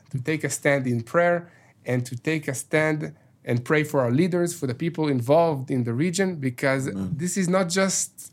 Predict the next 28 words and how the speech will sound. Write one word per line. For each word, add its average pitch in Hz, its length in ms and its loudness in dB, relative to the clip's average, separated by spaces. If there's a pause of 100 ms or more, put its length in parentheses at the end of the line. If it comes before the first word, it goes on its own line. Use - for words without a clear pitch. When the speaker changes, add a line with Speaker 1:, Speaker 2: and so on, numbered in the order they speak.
Speaker 1:
politics. 156 580 2
This 139 200 -4
is 131 160 -4
not 151 180 2
just, 143 460 0
uh, 135 300 2 (180)
countries 151 540 0
fighting 135 680 2 (220)
like 127 240 0
we 139 80 6
think 147 580 0
in 131 140 2
the 123 100 0
Western 131 520 2
world 117 400 0 (680)
for - 160 -4
resources. 123 640 2
This 151 160 0
is 147 140 0
more 156 180 4
than 131 140 0
that. 110 180 -10
It's, - 240 -8
uh, 110 380 -4 (120)
ideological, 131 880 0
spiritual 147 880 0 (380)
warfare. 120 560 -2 (200)
Speaker 2:
Amen. 123 360 -4